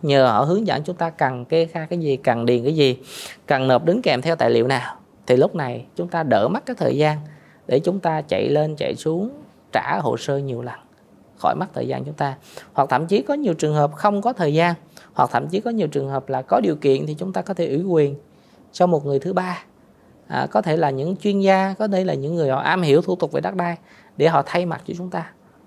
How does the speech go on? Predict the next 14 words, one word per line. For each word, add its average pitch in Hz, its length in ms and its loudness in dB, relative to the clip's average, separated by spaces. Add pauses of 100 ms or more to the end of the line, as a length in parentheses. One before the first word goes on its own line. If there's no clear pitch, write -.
(220)
Họ 101 140 0
ủy 147 160 4
quyền, 151 300 4
họ 127 120 -4
đi 151 140 0
làm 139 220 -2
các 139 120 -6
thủ 160 200 -8
tục - 180 -6
về 139 100 -6
đăng 151 140 -6
ký 180 160 -6
đất 214 140 -12
đai. 165 220 -4